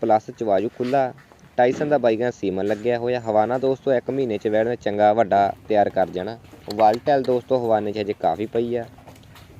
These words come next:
ਰੇਟ ਬਾਈ ਕਹਿੰਦਾ ਚਾਲੀ ਹਜ਼ਾਰ ਰੁਪਈਆ, ਉਹ 'ਚੋਂ ਬਾਈ ਕਹਿੰਦਾ ਮਾਨ ਤਾਨ ਹੋ ਜਾਊਗਾ, ਜਿਹਨੂੰ ਪਸੰਦ ਆ ਜਾਊਗੀ। ਨੰਬਰ ਬਾਈ ਦਾ ਸਕਰੀਨ ਦੇ ਉੱਪਰ ਚੱਲ ਰਿਹਾ ਹੈਗਾ, ਤੁਸੀਂ ਬਾਈ ਨਾਲ ਗੱਲਬਾਤ ਕਰ ਲਿਆ ਜੇ।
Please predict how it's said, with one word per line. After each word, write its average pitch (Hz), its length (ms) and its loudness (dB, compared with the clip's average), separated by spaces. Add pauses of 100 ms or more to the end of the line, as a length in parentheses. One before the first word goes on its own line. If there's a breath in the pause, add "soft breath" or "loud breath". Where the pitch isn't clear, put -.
(220)
ਰੇਟ 117 320 4
ਬਾਈ 143 220 4
ਕਹਿੰਦਾ 147 240 -2 (120)
ਚਾਲੀ 107 300 4
ਹਜ਼ਾਰ 143 160 2
ਰੁਪਈਆ, 117 460 -4 (160)
ਉਹ 110 120 0
'ਚੋਂ 117 160 -4
ਬਾਈ 107 180 0
ਕਹਿੰਦਾ 113 180 -4
ਮਾਨ 95 360 -4
ਤਾਨ 98 140 -4
ਹੋ 92 180 -2
ਜਾਊਗਾ, 113 420 -2 (160)
ਜਿਹਨੂੰ 131 300 -2
ਪਸੰਦ 117 460 0
ਆ 120 100 4
ਜਾਊਗੀ। 123 420 -4 (180)
ਨੰਬਰ 101 280 0
ਬਾਈ 117 180 2
ਦਾ 117 120 0
ਸਕਰੀਨ 101 420 -4
ਦੇ 101 80 -2
ਉੱਪਰ 98 240 -4
ਚੱਲ 90 200 2
ਰਿਹਾ 98 180 0
ਹੈਗਾ, 117 280 -4
ਤੁਸੀਂ 110 220 -8
ਬਾਈ 95 200 0
ਨਾਲ 98 140 -4
ਗੱਲਬਾਤ 92 380 0 (100)
ਕਰ 90 140 2
ਲਿਆ 104 200 0
ਜੇ। 117 240 -6